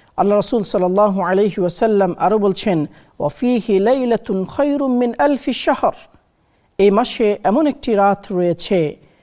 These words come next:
যে রাত্রের ইবাদত হাজার মাসের, মাসের চাইতে উত্তম। "হুরিমা খায়রাহা ফাকাদ হুরিমা", যে এই রাত্রে থেকে বঞ্চিত হয়ে গেল,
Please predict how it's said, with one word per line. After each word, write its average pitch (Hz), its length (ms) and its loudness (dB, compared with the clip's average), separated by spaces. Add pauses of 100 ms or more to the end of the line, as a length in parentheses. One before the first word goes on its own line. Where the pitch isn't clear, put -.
(240)
যে 180 260 0
রাত্রের 202 580 2
ইবাদত 196 540 2
হাজার 202 500 0
মাসের, 202 380 -2 (300)
মাসের 190 420 -4
চাইতে 254 420 -2
উত্তম। 185 600 -2 (500)
"হুরিমা 214 320 2
খায়রাহা 196 640 2
ফাকাদ 180 420 -4 (100)
হুরিমা", 196 400 0 (360)
যে 185 180 0
এই 196 220 2
রাত্রে 202 320 -2
থেকে 202 260 -6
বঞ্চিত 180 480 -2
হয়ে 170 280 -2
গেল, 202 440 2